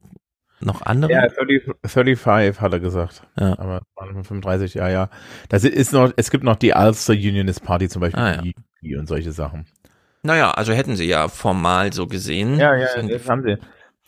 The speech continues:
Speaker 1: Sollen sie sich
Speaker 2: Halt.
Speaker 1: damit mal einverstanden erklären und dann selber überlegen, wann sie das mal ziehen und wann nicht.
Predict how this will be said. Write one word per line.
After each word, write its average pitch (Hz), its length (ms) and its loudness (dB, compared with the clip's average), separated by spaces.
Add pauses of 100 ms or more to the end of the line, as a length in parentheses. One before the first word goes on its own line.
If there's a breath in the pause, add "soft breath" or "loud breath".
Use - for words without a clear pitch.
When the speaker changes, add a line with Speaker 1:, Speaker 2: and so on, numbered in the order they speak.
(840 soft breath)
Speaker 1:
Sollen 117 240 0
sie 117 60 -2
sich 113 100 -2
Speaker 2:
Halt. - 60 2
Speaker 1:
damit 110 260 -2
mal - 100 -2
einverstanden 127 420 -4
erklären 120 400 0
und 104 140 -2
dann 110 160 2
selber 110 320 4
überlegen, 90 540 0
wann 92 100 -2
sie 107 120 -6
das - 180 -6
mal 92 160 -4
ziehen 110 420 -4
und 98 140 -4
wann 98 180 -6
nicht. 117 380 -8